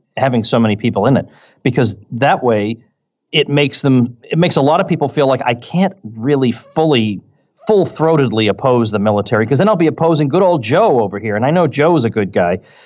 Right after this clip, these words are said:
So it, it gives everybody kind of vested interest in perpetuating the system,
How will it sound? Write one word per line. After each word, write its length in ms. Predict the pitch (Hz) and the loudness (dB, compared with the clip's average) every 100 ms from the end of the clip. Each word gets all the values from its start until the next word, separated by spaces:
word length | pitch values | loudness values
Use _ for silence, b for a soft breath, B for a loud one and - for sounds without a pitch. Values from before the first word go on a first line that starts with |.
| b | b
So 180 | 165 151 | 0 2
it, 100 | 156 | 0
it 140 | 160 156 | -4 0
gives 220 | 240 208 - | 0 0 0
everybody 480 | 226 247 220 202 175 | 0 2 2 2 2
kind 200 | 190 175 | 0 0
of 80 | 110 | 0
vested 340 | 170 175 151 | -2 0 0
interest 320 | 170 170 135 | 0 0 -2
in 100 | 135 | -2
perpetuating 720 | 131 123 165 165 143 131 123 | -2 -2 -2 0 2 2 4
the 60 | 120 | 2
system, 480 | 117 190 - 76 | 2 0 0 -4